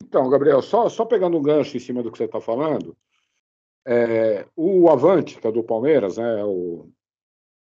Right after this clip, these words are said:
o Avante, legal, você paga, tava,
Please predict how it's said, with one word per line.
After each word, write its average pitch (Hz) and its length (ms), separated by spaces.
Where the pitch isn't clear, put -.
o 202 40
Avante, 226 480
legal, 214 380
você 117 280
paga, 147 680
tava, 107 520